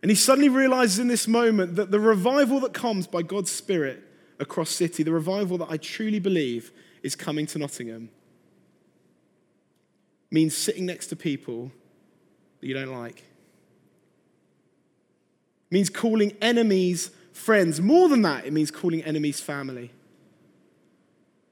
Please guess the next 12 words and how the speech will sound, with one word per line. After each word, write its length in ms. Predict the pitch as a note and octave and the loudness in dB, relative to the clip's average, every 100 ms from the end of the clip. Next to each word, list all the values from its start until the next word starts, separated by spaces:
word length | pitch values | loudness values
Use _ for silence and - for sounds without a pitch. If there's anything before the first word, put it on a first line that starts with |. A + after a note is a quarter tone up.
| _ _ _ _ _ _ _ _ _ _ _ _ _ _ _ _ _ _ - | _ _ _ _ _ _ _ _ _ _ _ _ _ _ _ _ _ _ -4
Jonah 260 | E3 D#3+ | -2 0
sees 300 | - E3 D3+ | 0 -2 -2
revival 640 | C#3+ C3+ C#3 C#3 B2 A#2 A2+ _ _ _ _ _ _ _ _ _ - - | -4 -6 -6 -4 -6 -8 -12 _ _ _ _ _ _ _ _ _ -20 -10
and 140 | B2+ B2+ | -6 -6
he 100 | B2 | -6
hates 480 | - D3+ D3 - | -4 -4 -6 -8
it. 200 | A#2 - - _ _ _ _ _ _ _ _ _ _ _ _ _ _ _ _ _ _ _ _ _ _ | -10 -12 -20 _ _ _ _ _ _ _ _ _ _ _ _ _ _ _ _ _ _ _ _ _ _
Verse 360 | D3 F3+ F#3 F3 | 4 4 4 2
one 360 | F3 D3+ C3+ - - | 0 0 -4 -8 -8
of 140 | C#3+ | -6
chapter 400 | - E3 - - | -6 -8 -8 -14
four, 400 | - D3 B2+ | -10 -6 -6